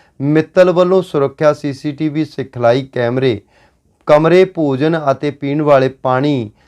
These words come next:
ਆਵਾਜਾਈ, ਰਾਜਨੀਤਿਕ ਪਾਰਟੀਆਂ ਲਈ ਡਿਸਪਲੇ ਸਕਰੀਨਾਂ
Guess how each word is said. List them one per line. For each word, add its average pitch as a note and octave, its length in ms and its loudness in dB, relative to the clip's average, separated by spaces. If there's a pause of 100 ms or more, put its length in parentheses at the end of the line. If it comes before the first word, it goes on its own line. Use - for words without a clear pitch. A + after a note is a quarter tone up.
(340)
ਆਵਾਜਾਈ, E3 640 4
ਰਾਜਨੀਤਿਕ C#3+ 640 0
ਪਾਰਟੀਆਂ C3+ 580 -2
ਲਈ D3 140 -2
ਡਿਸਪਲੇ C3 520 -4
ਸਕਰੀਨਾਂ B2+ 920 -2